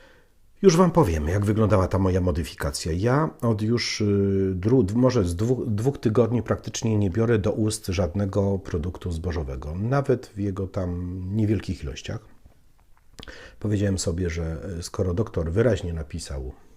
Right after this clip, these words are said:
i wyraźnie powiedział, że chleb, mąka, wszystkie-, wszystkiego rodzaju mąki są, mm, przyczyną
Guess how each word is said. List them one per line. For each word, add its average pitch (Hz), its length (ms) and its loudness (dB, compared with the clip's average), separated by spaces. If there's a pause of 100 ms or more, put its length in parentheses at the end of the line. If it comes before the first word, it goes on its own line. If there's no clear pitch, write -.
(220)
i 98 60 -4
wyraźnie 98 360 0
powiedział, 78 480 0
że 80 260 -4 (1500)
chleb, - 400 4 (560)
mąka, 92 580 -2 (420)
wszystkie-, 87 540 -6
wszystkiego 87 380 -4
rodzaju 90 400 -2
mąki 85 500 -6 (420)
są, 85 440 -4
mm, 78 460 -8 (520)
przyczyną 107 720 0